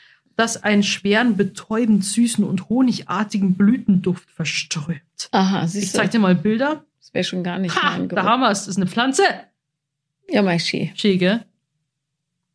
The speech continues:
Speaker 2: Tuberose, aha. Tuberose. Keine Ahnung. Also, okay.
Speaker 1: Ja.
Speaker 2: Aber, äh, habt ihr das jetzt benutzt
Speaker 1: Ja.
Speaker 2: oder nicht?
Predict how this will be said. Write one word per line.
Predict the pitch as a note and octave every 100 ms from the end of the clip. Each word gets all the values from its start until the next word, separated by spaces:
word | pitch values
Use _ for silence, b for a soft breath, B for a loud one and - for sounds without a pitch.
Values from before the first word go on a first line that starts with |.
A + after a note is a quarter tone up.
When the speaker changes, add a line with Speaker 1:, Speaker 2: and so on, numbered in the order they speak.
| _ _ _ _ _ _ _
Speaker 2:
Tuberose, | - - - F#3+ F#3+ G3 F#3 F#3
aha. | F3 F3+ F#3+ F3+ - _ _ _ _ _ _ _ _ _ _ _ _ _
Tuberose. | - A3+ E3+ E3 - - F3+ E3+ F#3 B B -
Keine | G#3+ G#3
Ahnung. | E3+ E3 D#3+ D3+ -
Also, | G#3 G#3 G#3+ F#3+ - _
okay. | G#3+ G3+ F3+ B B
Speaker 1:
Ja. | G#3+
Speaker 2:
Aber, | A3+ B3 A#3 -
äh, | G#3+ G3+
habt | A#3 -
ihr | B3
das | A#3
jetzt | A#3+ A3+
benutzt | A3 C4 F4+ -
Speaker 1:
Ja. | G3+
Speaker 2:
oder | G3
nicht? | F3 E3+ -